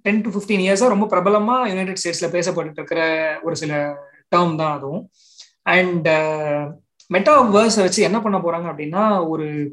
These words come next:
த்ரீ டி கேமிங் வேர்ல்டுக்குள்ள வந்து எல்லாரையும் மார்க் ஜக்கர்பர்க் கொண்டு வர போறாரு அப்படின்னு சொல்லிட்டு சொன்னாரு. So, இதை வந்து நான் சில பேர் கேள்விப்பட்டிருப்பாங்க, அஸ்வத் தாமோதரனோட ஒரு ரெஃபரன்ஸ் எடுக்கணும்னு சொல்லிட்டு ஆசைப்படுறேன். So, அவர் என்ன சொல்லுவாரு அப்படின்னா, ஒரு,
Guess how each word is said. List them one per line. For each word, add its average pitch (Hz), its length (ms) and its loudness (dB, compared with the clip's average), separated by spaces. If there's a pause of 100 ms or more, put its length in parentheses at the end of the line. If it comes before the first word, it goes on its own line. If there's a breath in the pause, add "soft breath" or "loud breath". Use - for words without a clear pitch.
(140)
த்ரீ 240 160 6
டி 240 160 8 (540)
கேமிங் 190 400 4
வேர்ல்டுக்குள்ள 175 520 4
வந்து 160 220 -2
எல்லாரையும் 170 400 0
மார்க் 160 220 -6
ஜக்கர்பர்க் 151 260 -8
கொண்டு 165 260 0
வர 160 80 2
போறாரு 147 300 -2
அப்படின்னு 147 180 -10
சொல்லிட்டு 147 380 -10
சொன்னாரு. 139 240 -8 (560 soft breath)
So, 190 420 4
இதை 180 200 4
வந்து 240 180 2
நான் 165 840 0
சில 185 220 2
பேர் 214 140 4
கேள்விப்பட்டிருப்பாங்க, 165 760 0
அஸ்வத் 208 320 0
தாமோதரனோட 180 680 2
ஒரு 151 120 -6
ரெஃபரன்ஸ் 180 340 -4
எடுக்கணும்னு 151 320 -4
சொல்லிட்டு 156 180 -8
ஆசைப்படுறேன். 147 440 -4
So, 208 180 4
அவர் 175 100 4
என்ன 202 120 2
சொல்லுவாரு 202 320 6
அப்படின்னா, 170 420 -2 (480 loud breath)
ஒரு, 202 220 8